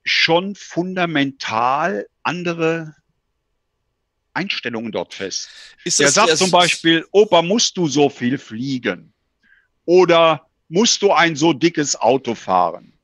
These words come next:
Speaker 2: Ja, aber tatsächlich, ich glaub auch, manche Dinge werden ja in ihrer Wirkung unterschätzt oder überschätzt und manchmal in ihr, aber in der Dauer, bis es realisiert ist, dann auch falsch eingeschätzt. Und vielleicht hat das einfach noch nicht seine Zeit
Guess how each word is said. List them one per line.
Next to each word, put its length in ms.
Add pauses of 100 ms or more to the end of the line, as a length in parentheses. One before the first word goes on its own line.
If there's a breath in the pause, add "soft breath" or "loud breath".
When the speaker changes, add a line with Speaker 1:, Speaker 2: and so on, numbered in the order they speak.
(280)
Speaker 2:
Ja, 280
aber 260
tatsächlich, 540
ich 100
glaub 260
auch, 360 (380 loud breath)
manche 340
Dinge 360
werden 280
ja 120
in 140
ihrer 380
Wirkung 460
unterschätzt 840
oder 180
überschätzt 600
und 120
manchmal 360
in 160
ihr, 240
aber 260
in 160
der 240 (300 loud breath)
Dauer, 340
bis 200
es 180
realisiert 560
ist, 140
dann 100
auch 240
falsch 360
eingeschätzt. 440 (220 loud breath)
Und 140
vielleicht 440
hat 220
das 140
einfach 320
noch 140
nicht 240
seine 300
Zeit 460